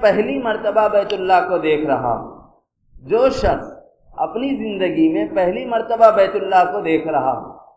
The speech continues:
اس کے دل کے جذبات کا کیا حال ہوگا؟ جب ان جذبات کے ساتھ اور اللہ کے حرم میں داخل ہو کر اللہ کے گھر پر اس کی جو پہلی نظر پڑے گی، اس وقت میں جو دعا مائیں-، مانگے گا، اللہ اس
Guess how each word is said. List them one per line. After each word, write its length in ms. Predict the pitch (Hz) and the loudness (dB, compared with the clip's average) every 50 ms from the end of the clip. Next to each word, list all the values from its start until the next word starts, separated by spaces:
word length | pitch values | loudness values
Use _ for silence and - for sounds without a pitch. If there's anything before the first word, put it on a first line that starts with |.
| _ _ - 190 | _ _ -8 -8
اس 60 | 190 - - | -8 -4 -2
کے 120 | 240 226 | -2 -2
دل 240 | - 254 277 277 - | -2 -2 -6 -4 -2
کے 100 | 254 226 | -2 -2
جذبات 520 | 185 208 196 190 180 208 202 202 202 202 | -2 -2 -4 -2 0 2 2 2 2 2
کا 80 | 196 196 | -2 -2
کیا 220 | 190 180 165 147 | 0 0 0 0
حال 260 | 143 135 143 139 131 | 0 -2 -2 -2 -2
ہوگا؟ 560 | 120 123 123 117 117 113 113 123 - - - _ _ _ _ _ _ _ - | -4 -6 -8 -6 -6 -8 -10 -10 -16 -20 -20 _ _ _ _ _ _ _ -2
جب 120 | 156 220 269 | -2 -2 0
ان 180 | 311 311 311 277 | 0 -4 -4 0
جذبات 600 | 214 220 202 180 175 180 196 226 262 262 - - | 0 0 0 0 -2 0 0 2 2 0 -2 -2
کے 100 | 226 214 | -4 -4
ساتھ 300 | - - 202 185 156 131 - - - - - - _ _ _ - - - - - | 2 4 4 4 4 2 -2 -8 -12 -14 -18 -20 _ _ _ -20 -20 -12 -2 0
اور 160 | 185 196 190 | 0 0 0
اللہ 400 | 190 214 233 254 285 294 233 208 - | -2 -4 -2 0 0 2 0 0 -2
کے 80 | 202 - | -6 -8
حرم 380 | - - 202 226 254 247 233 | -2 -2 0 0 0 -2 -4
میں 100 | 220 202 | -6 -2
داخل 400 | 180 185 185 185 185 190 185 156 | 0 2 2 2 0 -2 -4 -2
ہو 180 | 156 165 202 - | 2 2 2 2
کر 180 | - 185 156 127 - - - - - - - - - | 2 0 -2 -2 -4 -10 -14 -18 -20 -20 -18 -8 -2
اللہ 440 | 165 202 247 285 320 311 247 214 - | -2 -2 2 4 4 4 4 2 0
کے 100 | 226 202 170 156 | -2 -4 -4 -2
گھر 260 | 185 277 302 311 277 | 2 2 2 2 2
پر 80 | 269 240 | 2 2
اس 200 | 240 233 233 240 | 2 2 0 -2
کی 100 | 240 226 | -8 -2
جو 140 | 185 226 226 | -2 -2 -2
پہلی 380 | 226 226 214 190 202 214 220 | 0 0 2 2 2 0 -2
نظر 320 | 214 202 190 185 196 190 185 160 | -4 -2 -2 0 0 0 0 0
پڑے 220 | 170 165 175 180 | -2 0 0 0
گی، 420 | 175 156 151 139 - - - - - - - - - | 0 0 -4 -4 -6 -6 -10 -14 -18 -20 -18 -6 -2
اس 160 | - 240 - - - - - - - - 196 | -2 -2 -2 -2 -12 -16 -18 -20 -16 -6 0
وقت 280 | 226 277 294 - - 233 | 2 2 2 0 -6 -8
میں 220 | 226 220 214 190 | -6 -4 -4 -4
جو 460 | 170 151 - - 233 285 320 320 285 247 240 | -4 -6 -8 -4 0 2 2 2 2 2 2
دعا 240 | 233 226 226 226 214 | 2 2 2 0 0
مائیں-، 500 | 202 190 185 185 196 202 202 196 196 180 | 0 0 -2 -2 -2 -4 -4 -6 -4 -2
مانگے 360 | 180 180 185 190 202 220 220 220 | 0 0 0 2 4 2 2 4
گا، 160 | 247 262 262 254 - - - - - | 0 -2 -2 -4 -8 -14 -16 -6 -2
اللہ 280 | 180 214 254 269 302 | -2 0 0 2 2
اس 180 | 302 269 240 | 2 4 2